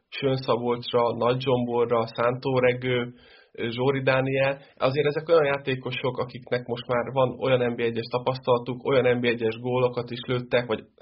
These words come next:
bocsánat, gólszámaik vannak ebben a szezonban is,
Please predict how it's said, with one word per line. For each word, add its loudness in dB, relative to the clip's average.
bocsánat, -2
gólszámaik 0
vannak -2
ebben 2
a 0
szezonban 0
is, 2